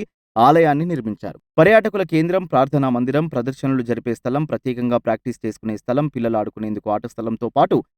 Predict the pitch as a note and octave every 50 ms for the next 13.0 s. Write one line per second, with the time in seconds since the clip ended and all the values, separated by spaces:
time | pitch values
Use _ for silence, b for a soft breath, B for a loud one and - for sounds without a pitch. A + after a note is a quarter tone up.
0 | _ _ - A#2+ C#3 D3+ F3 D#3 C#3 - - D#3+ F#3 G3 D#3+ F3 E3+ D#3+ - F3
1 | F#3+ F#3+ E3 D3 C#3 C#3+ D3 D3+ D#3 D3+ D3+ D#3+ D3+ - C3 A#2+ B2 _ C#3 C3+
2 | C3+ B2+ A#2+ B2 C3 B2+ - - A#2+ A2+ B2 A#2+ - - - B2 A#2+ A#2+ A#2 A#2+
3 | - - A#2+ A#2+ - B2+ A#2 C3 C3+ E3+ A#3 A#3+ - _ _ _ _ _ G2+ G#2+
4 | A2+ A#2 A#2+ A#2 A2+ - - G#2 G#2+ G#2+ G#2 G#2 G#2 G#2+ A2 C3 C#3+ C#3 A2+ G2
5 | G2+ F#2+ E2 - F#2 F2 - - - _ _ _ _ - C3 E3+ G#3 G#3 F3+ F#3+
6 | F#3+ F#3 E3 F#3 E3 D#3+ D#3+ D#3+ D#3+ D3+ C#3+ C3 A#2+ B2 C3+ C#3+ C#3+ C#3+ C#3+ C3+
7 | C3+ C3 B2+ B2 - D3+ C#3 B2+ C#3+ - _ _ _ _ - D#3+ D#3+ D#3+ G3+ G3
8 | F3+ F#3 D3+ B2 B2+ C#3+ D3+ D3 D3+ A2+ G#2 G#2+ A2+ F#2+ - - _ _ _ -
9 | G#2 B2+ E3 G3+ G#3 A3+ G#3+ G#3+ G#3+ G3+ F3+ D3+ D3+ F3 D#3+ E3+ D#3 F3 F3 F3
10 | D#3 C3 - C#3+ D#3 D#3+ D3+ D3 C#3 C#3 C#3+ C#3+ C#3 C3+ B2 B2 B2 A#2+ - -
11 | B2 A#2+ B2 B2 B2 A2 A2 A2+ A#2+ - B2 B2+ B2 C3 D#3+ F3 - B2 A#2 B2
12 | A#2+ A#2+ A#2+ - A#2+ A2+ - B2 G#2 A2 G#2+ A2 - _ A#2 A2+ G#2+ A2 A2+